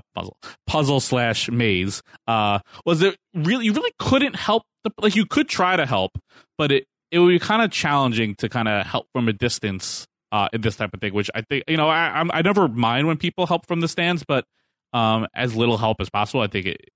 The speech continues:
it obviously makes it more fair. Um, but I did like that you could try to help here, but it wasn't as simple as, like, a math equation where you could just shout out the answer. Like, it would be,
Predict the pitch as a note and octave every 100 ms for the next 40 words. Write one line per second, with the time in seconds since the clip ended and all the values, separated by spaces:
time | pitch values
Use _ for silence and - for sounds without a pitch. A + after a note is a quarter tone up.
0 | _ A2 F#2 F#2+ G#2+ F#2+ - G#2 F2 -
1 | F2+ F#2+ C3+ - _ _ - F#2 F2 -
2 | F2+ - - C#3+ F#3 D#3+ E3 D#3 C3 C#3
3 | C#3 B2 _ - E3 D#3 G#3+ G3 A3+ A#3+
4 | - A#3+ A#3+ A#3 F3 D3 E3 E3 C#3 C3
5 | D3+ C#3 A#2+ A2+ A2+ G#2+ G2+ A2+ A#2 -
6 | G2+ F#2 G2 F#2 F#2+ G2+ A2+ G2 F#2 G2
7 | F#2+ F#2 G2+ C3+ C3 C3